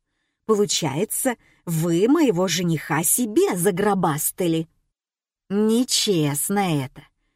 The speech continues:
и некрасиво. Количество кавалеров ограничено, их положено по одному в одни руки.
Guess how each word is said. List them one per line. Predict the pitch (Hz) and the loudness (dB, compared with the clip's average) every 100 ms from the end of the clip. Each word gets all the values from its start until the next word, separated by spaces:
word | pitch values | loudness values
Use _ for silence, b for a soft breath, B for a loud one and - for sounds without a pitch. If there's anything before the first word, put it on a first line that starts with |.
| _ | _
и | 196 | -6
некрасиво. | 185 160 220 170 - - 175 147 117 - _ _ _ _ _ _ | -4 -4 -4 -4 -4 -2 -4 -4 -8 -20 _ _ _ _ _ _
Количество | 247 202 208 - 190 - 202 | 0 2 2 0 -4 -2 -2
кавалеров | 185 190 165 160 240 208 - - _ _ | 0 0 2 2 2 0 -6 -16 _ _
ограничено, | 196 208 214 220 190 165 - 202 208 233 _ _ _ | 0 2 4 2 2 -2 0 0 0 -4 _ _ _
их | 180 202 | 0 0
положено | - 196 190 180 190 190 | 2 2 2 2 0 0
по | 202 190 | 2 2
одному | 175 190 165 165 233 | 2 0 2 2 2
в | |
одни | 226 147 175 | 2 0 -2
руки. | 160 156 156 - 233 | 0 0 -2 -6 -14